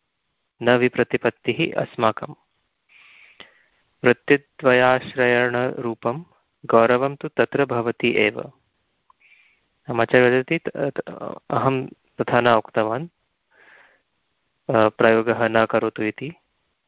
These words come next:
शिष्टप्रयोगाः तादृशाः दृश्यन्ते चेत् तस्य प्रयोगे न विप्रतिपत्तिः अस्माकम्।" आम्, यदि कोऽपि निरपराधी इति,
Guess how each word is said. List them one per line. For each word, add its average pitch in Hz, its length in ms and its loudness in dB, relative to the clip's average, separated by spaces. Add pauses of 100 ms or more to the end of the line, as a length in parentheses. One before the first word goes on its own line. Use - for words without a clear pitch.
(800)
शिष्टप्रयोगाः 143 1000 0
तादृशाः 127 800 -2
दृश्यन्ते 127 600 -2
चेत् 151 260 0 (100)
तस्य - 280 -2
प्रयोगे 120 560 0 (920)
न 120 220 4
विप्रतिपत्तिः 131 1040 -2
अस्माकम्।" 117 600 -2 (880)
आम्, 113 140 2
यदि 113 180 2
कोऽपि 123 320 -2
निरपराधी 117 760 0
इति, 120 640 -4